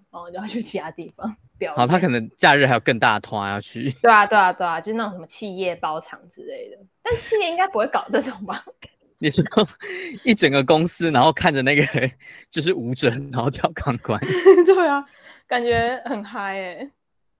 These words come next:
Speaker 2: 也是蛮嗨的啊，如果有，有企业的尾牙这样办的话，应该是蛮嗨的。
Speaker 1: 对啊，好期待哦。感觉是那种，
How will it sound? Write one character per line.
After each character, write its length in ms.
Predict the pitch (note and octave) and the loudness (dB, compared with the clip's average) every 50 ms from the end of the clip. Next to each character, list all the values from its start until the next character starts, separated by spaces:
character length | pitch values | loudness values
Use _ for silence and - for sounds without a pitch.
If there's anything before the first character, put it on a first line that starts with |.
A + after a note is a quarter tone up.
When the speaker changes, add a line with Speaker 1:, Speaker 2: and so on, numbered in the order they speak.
| _ _ _ _ _ | _ _ _ _ _
Speaker 2:
也 160 | - D#3 C#3 | 0 2 2
是 80 | C#3 F#3 | 2 4
蛮 180 | G#3+ F3 C#3 C3+ | 4 4 4 4
嗨 200 | D#3+ C#3+ C3+ C3+ | 4 4 4 4
的 80 | C3+ | 4
啊， 40 | B2 | 2
如 180 | B2+ C3 C3+ D3+ | 2 2 0 0
果 100 | D#3+ D3+ | 0 0
有， 240 | C#3+ C#3 C3+ A#2+ A#2+ _ | 0 0 -2 -4 -6 _
有 120 | - C3 | -6 -6
企 240 | A#2 - - - D#3+ | -4 -4 -6 -4 0
业 80 | C#3 C3+ | 0 2
的 80 | C3 | 2
尾 140 | A2 G#2+ G2+ | 0 0 -2
牙 100 | G2+ G2+ | -2 -2
这 60 | A2 | -2
样 120 | A#2 A2+ A2 | -4 -4 -2
办 200 | - A2+ A2 G#2 | 0 0 0 0
的 80 | G#2 | -2
话， 100 | G#2+ A2+ | -4 -4
应 60 | A2 G#2+ | -4 -4
该 20 | |
是 60 | A2+ | -4
蛮 180 | A2 G#2 - A2+ | -6 -6 -6 -4
嗨 240 | G#2+ A2 - - - | -4 -4 -4 -6 -8
的。 160 | - - - E3 D3+ - - _ _ _ _ _ _ | -8 -10 -10 -10 -12 -14 -18 _ _ _ _ _ _
Speaker 1:
对 140 | - D4 C#4+ | -8 -6 -4
啊， 500 | C4+ B3 A#3+ A#3 A3+ A3+ A#3+ B3+ C#4+ C#4 _ _ _ _ _ _ | -4 -4 -4 -4 -4 -6 -6 -8 -10 -14 _ _ _ _ _ _
好 160 | - B3+ A3 | -12 -10 -10
期 220 | G#3 - - G#3 | -10 -10 -14 -14
待 300 | F#3+ - A3+ G#3+ G3 F3+ | -10 -6 -4 -4 -4 -6
哦。 260 | D#3+ D#3+ D#3+ D#3 A3 _ _ _ _ _ _ _ _ _ _ _ _ _ _ _ _ _ _ _ _ _ _ _ _ _ _ _ _ _ | -8 -14 -18 -20 -20 _ _ _ _ _ _ _ _ _ _ _ _ _ _ _ _ _ _ _ _ _ _ _ _ _ _ _ _ _
感 160 | - A#3+ A3+ | -8 -8 -6
觉 160 | A#3 A#3+ B3+ C#4 | -4 -4 -4 -4
是 160 | C#4 E4+ E4 | -6 -8 -6
那 140 | E4 F4+ F4+ | -4 -6 -6
种， 680 | F4+ - A#3 G3+ F#3 F3 D#3+ D3+ D3+ D3 _ _ _ | -4 -6 -4 -4 -4 -6 -8 -10 -16 -20 _ _ _